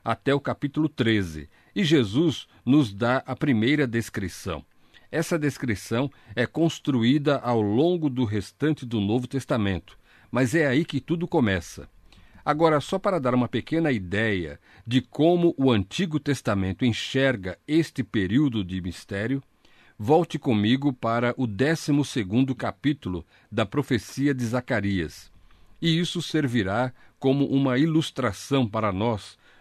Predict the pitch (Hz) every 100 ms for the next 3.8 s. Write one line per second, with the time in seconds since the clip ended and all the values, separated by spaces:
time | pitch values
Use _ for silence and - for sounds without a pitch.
0 | - 123 143 - 143 147 143 127 - 123
1 | 151 135 98 85 117 104 80 - _ -
2 | 139 143 156 - 107 110 151 107 92 -
3 | 123 143 156 147 - 107 90 76